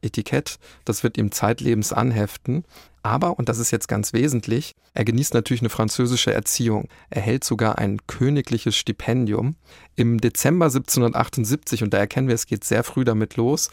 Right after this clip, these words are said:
also gerade einmal mit neun Jahren, da verlässt er Korsika betritt dann zum ersten Mal französischen Boden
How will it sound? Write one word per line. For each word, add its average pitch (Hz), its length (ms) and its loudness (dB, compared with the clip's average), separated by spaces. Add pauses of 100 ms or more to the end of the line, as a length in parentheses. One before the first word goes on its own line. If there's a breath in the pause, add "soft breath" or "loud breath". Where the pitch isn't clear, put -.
(160 loud breath)
also 107 160 0
gerade 110 320 2
einmal 113 300 2
mit 110 160 0
neun 123 400 2
Jahren, 127 560 2 (380 loud breath)
da 113 120 4
verlässt 120 460 2
er 101 120 0
Korsika 117 680 0 (340 soft breath)
betritt - 320 -4
dann 113 140 2
zum - 180 -2
ersten 117 360 0
Mal 107 140 2
französischen 117 720 0
Boden 147 460 0